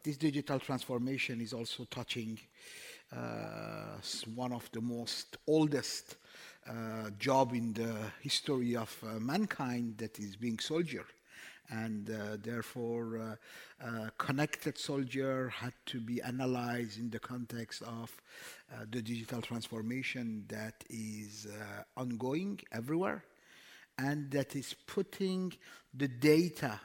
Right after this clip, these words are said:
in the center in place of the operation. Meaning that the soldier was seen once upon a time as an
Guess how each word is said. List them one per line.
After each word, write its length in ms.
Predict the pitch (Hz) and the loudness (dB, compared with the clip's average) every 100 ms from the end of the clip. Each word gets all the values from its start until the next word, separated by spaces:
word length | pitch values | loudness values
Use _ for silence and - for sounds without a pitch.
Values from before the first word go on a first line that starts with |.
| - | -6
in 140 | 131 | -4
the 120 | 131 127 | -2 -2
center 440 | - 139 139 107 - - _ - - 120 | 0 0 -2 -6 -8 -20 _ -20 -18 -8
in 140 | 120 | -6
place 420 | - 131 123 - - | 0 2 2 -2 -6
of 140 | 120 - | -8 -8
the 80 | 110 | -4
operation. 580 | 117 - 120 113 - - - _ _ - - - - | -4 -4 -6 -2 -2 -4 -14 _ _ -20 -18 -18 -6
Meaning 360 | 135 131 131 127 | 0 2 2 2
that 320 | 127 - - | 0 0 -4
the 100 | 135 | -2
soldier 720 | - 165 175 151 156 151 147 | 0 2 2 4 4 4 2
was 240 | 127 127 - | -2 -4 -4
seen 440 | - 139 139 139 - | -4 0 0 -2 -4
once 240 | 135 - | -6 -4
upon 240 | 127 131 | -4 -2
a 40 | 123 | -4
time 480 | - 127 127 127 - | -4 -4 -2 -4 -4
as 380 | 123 123 120 - _ _ _ _ _ _ _ - - - | -2 -2 -4 -8 _ _ _ _ _ _ _ -20 -20 -8
an 120 | - | -6